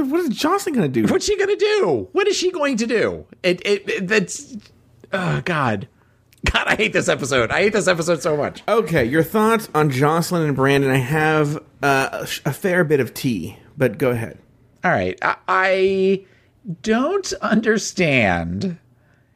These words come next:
Speaker 2: if you are so concerned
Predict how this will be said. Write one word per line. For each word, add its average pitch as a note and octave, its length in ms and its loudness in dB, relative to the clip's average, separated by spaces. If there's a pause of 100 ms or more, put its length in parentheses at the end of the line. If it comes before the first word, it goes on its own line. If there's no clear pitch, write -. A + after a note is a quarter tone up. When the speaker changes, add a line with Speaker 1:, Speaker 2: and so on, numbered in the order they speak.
(200)
Speaker 2:
if C3 200 0
you C#3+ 200 0
are C#3 160 4
so F#3+ 440 0
concerned D3 1040 -2